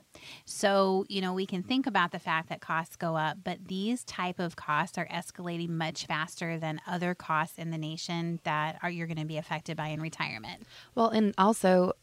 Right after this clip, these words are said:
Speaker 2: you know, inflation a lot of times has, uh, the impact on whether Social Security cola happens, the
Speaker 1: Yes.
Speaker 2: cost of living adjustment, or, um, other types of,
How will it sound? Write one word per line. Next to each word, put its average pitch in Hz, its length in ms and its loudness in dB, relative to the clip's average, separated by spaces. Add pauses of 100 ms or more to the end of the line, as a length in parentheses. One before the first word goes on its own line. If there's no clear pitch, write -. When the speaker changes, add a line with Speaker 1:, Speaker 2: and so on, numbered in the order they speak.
(140)
Speaker 2:
you 175 160 0
know, 170 120 6
inflation 196 540 4
a 185 60 6
lot 175 160 8
of 175 100 4
times 175 280 2
has, 175 500 2
uh, 180 320 2
the 180 160 0
impact 170 460 2
on 165 180 -2
whether 165 260 0
Social 160 200 -2
Security 180 580 0 (400)
cola 185 340 6
happens, 180 600 2
the 175 180 4
Speaker 1:
Yes. 165 100 0
Speaker 2:
cost 170 220 6
of 175 80 2
living 175 240 4
adjustment, 180 520 0 (460)
or, 175 340 6
um, 170 280 4
other 185 240 6
types 175 340 -2
of, 175 400 0